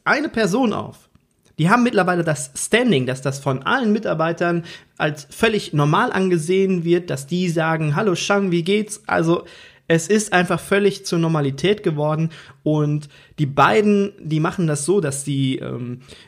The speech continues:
in ihrer Arbeitszeit, dass die immer einen Tag haben, der sich überschneidet, wo beide da sind und sprechen sich dann ab, was halt passiert ist und,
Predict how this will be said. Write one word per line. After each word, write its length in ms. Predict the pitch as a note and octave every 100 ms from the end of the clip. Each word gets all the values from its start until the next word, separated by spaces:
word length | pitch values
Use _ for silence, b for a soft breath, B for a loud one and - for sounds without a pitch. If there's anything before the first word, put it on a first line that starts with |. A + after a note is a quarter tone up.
| -
in 100 | D3
ihrer 220 | C#3+ B2
Arbeitszeit, 600 | G3 E3+ B2+ - A#2+ A#2
dass 140 | B2+ -
die 100 | D3
immer 200 | G#3 -
einen 160 | F#3
Tag 340 | F#3 D#3+ E3 -
haben, 580 | D3+ D#3 D#3+ D#3+ E3 E3
der 240 | C#3 C3+
sich 160 | C3 -
überschneidet, 560 | A#2+ - C3 F#3+ G#3
wo 80 | C#3
beide 340 | A#2+ B2 G3 G3+
da 340 | E3 F3+ F#3
sind 280 | F#3 G#3+ A#3 B B
und 160 | - D3
sprechen 380 | - C3+ D#3+ E3+
sich 180 | D#3 -
dann 360 | C#3 C#3 C#3
ab, 220 | C#3 B2+ -
was 240 | B2 -
halt 160 | C3 A#2+
passiert 420 | A#2+ - E3+ E3+
ist 260 | D#3 D3+ -
und, 340 | C#3+ C#3 C#3